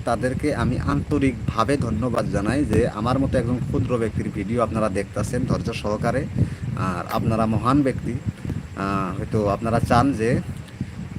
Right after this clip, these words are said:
লোক যাতে তার যেটা লক্ষ্যস্থল, সেখানে যাতে পৌঁছতে পারে, তার জন্য আপনারা একটা কঠিন কারিগর। আপনাদের মাধ্যমে অনেক লোক সাকসেস হয়েছে। আর ভিডিও করা, Facebook করা, YouTube করা,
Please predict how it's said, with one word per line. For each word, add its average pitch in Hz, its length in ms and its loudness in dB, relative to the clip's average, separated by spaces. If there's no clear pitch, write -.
লোক 156 220 10
যাতে 131 300 0
তার 117 280 4
যেটা 113 260 0
লক্ষ্যস্থল, 127 800 0
সেখানে 123 220 0
যাতে 113 240 -4
পৌঁছতে 120 280 -2
পারে, 110 240 2
তার 107 200 0
জন্য 113 220 0
আপনারা 107 340 0
একটা 101 380 0
কঠিন 131 260 -2
কারিগর। 110 400 0
আপনাদের 113 360 0
মাধ্যমে 120 320 0
অনেক 117 220 0
লোক 135 140 2
সাকসেস - 340 0
হয়েছে। 110 300 0
আর 101 280 4
ভিডিও 143 480 6
করা, 113 300 6
Facebook 123 420 2
করা, 117 180 0
YouTube 120 540 0
করা, 107 260 2